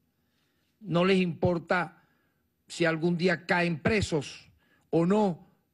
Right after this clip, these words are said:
por cometer un hecho, no les importa su moral, la de su familia, bueno, porque son sociópatas. Esta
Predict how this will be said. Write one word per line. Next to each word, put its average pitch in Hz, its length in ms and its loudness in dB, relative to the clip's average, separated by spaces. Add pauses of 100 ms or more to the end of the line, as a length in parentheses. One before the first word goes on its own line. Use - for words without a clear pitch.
(120)
por 160 200 -2
cometer 165 400 0
un 180 160 2
hecho, 185 440 0 (640)
no 175 160 2
les 185 140 4
importa 185 840 0 (720)
su 190 200 -2
moral, 190 500 2
la 175 100 0
de 165 80 -2
su 156 160 -4
familia, 165 640 0 (720)
bueno, 202 220 -2
porque 127 240 -8
son 147 180 -4
sociópatas. 151 800 -2 (2250)
Esta 170 640 -2